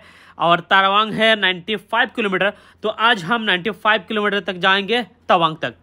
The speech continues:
और धीरे धीरे यहाँ तक हम पहुँच गए हैं। ये क्या है, चलिए इसके ऊपर थोड़ा बात कर लेते हैं। और guys, फिलहाल हम जहाँ पे खड़े हुए हैं, ये देखिए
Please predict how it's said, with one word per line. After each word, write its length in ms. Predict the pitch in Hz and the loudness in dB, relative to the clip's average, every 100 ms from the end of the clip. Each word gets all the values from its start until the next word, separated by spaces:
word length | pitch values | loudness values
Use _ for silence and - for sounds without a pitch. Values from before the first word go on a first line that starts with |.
| - | -8
और 160 | 175 180 | -6 -2
धीरे 280 | 196 254 | 0 0
धीरे 200 | 226 233 | 0 -4
यहाँ 320 | 233 196 214 220 | -4 -4 -4 -4
तक 120 | 226 - | -8 -6
हम 180 | 220 175 | -8 -4
पहुँच 460 | 180 175 202 202 214 | -2 0 -2 -2 0
गए 220 | 160 156 | 2 2
हैं। 220 | 185 247 - - _ | 0 -2 -6 -20 _
ये 200 | 175 208 | 2 4
क्या 240 | 240 226 180 | 4 0 0
है, 160 | 208 247 | 0 -6
चलिए 380 | - 190 202 | -6 -2 0
इसके 240 | 185 175 185 | 0 -2 -4
ऊपर 240 | 175 208 - - | -2 -4 -4 -4
थोड़ा 260 | 170 190 226 - _ - | 0 2 0 -6 _ -10
बात 300 | 165 170 147 | 0 2 2
कर 200 | - 151 | -2 -2
लेते 280 | 135 135 143 | 0 0 0
हैं। 180 | 151 131 - _ _ _ _ _ _ _ _ _ - - | -2 -2 -6 _ _ _ _ _ _ _ _ _ -18 -14
और 100 | - | -12
guys, 260 | 196 196 214 | -12 -10 -12
फिलहाल 500 | 175 202 190 208 208 | -12 -14 -8 -8 -6
हम 260 | 202 190 - 151 | -8 -12 -14 -18
जहाँ 240 | 135 160 180 | -16 -16 -14
पे 100 | 180 | -14
खड़े 260 | - 165 | -12 -10
हुए 180 | 170 156 | -8 -10
हैं, 160 | 156 180 | -10 -12
ये 220 | 156 156 | -12 -16
देखिए 360 | 147 127 185 | -20 -20 -20